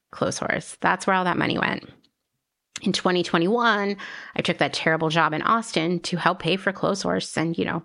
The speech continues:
my survival. But ultimately, the cost of living in Austin was so high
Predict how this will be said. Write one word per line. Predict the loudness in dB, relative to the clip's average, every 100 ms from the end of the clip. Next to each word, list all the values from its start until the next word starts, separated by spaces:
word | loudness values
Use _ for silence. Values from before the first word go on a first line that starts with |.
| -4
my | -2
survival. | 0 2 4 4 2 -2 -2 -4 -12 -12 -16 0
But | 2 4
ultimately, | 2 2 0 2 0 -2 -10 _ -6
the |
cost | 0 2 2 0
of | -2 2
living | 2 2 0
in | 2
Austin | 2 2 2 0
was | 0
so | -2 0 2 4
high | 4 4 4 0